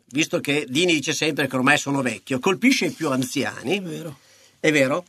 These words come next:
Speaker 2: È vero,
Speaker 1: Il
Speaker 2: è
Speaker 1: dolore
Speaker 2: vero.
Speaker 1: a camminare o piegarsi può portare alla perdita dell'autonomia. Non solo,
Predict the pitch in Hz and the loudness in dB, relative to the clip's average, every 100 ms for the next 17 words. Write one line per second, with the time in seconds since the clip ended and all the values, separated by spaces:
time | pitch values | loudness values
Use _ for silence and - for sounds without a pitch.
0 | _ 185 180 202 226 262 277 180 151 - | _ -4 2 2 4 6 6 4 2 0
1 | 180 170 175 143 117 113 123 175 151 147 | 0 2 0 0 -2 -6 -4 -4 -2 -2
2 | 120 101 - - 185 185 226 262 254 165 | -2 -2 -6 -2 0 0 0 2 2 4
3 | 156 196 180 151 135 151 139 139 139 120 | 4 2 0 -2 -2 -2 -2 -2 0 0
4 | 123 127 127 127 123 123 123 - _ _ | 0 -2 0 2 2 0 -4 -10 _ _
5 | _ _ _ - - _ _ - 302 254 | _ _ _ -20 -20 _ _ 6 6 6
6 | 214 196 196 190 | 2 2 2 0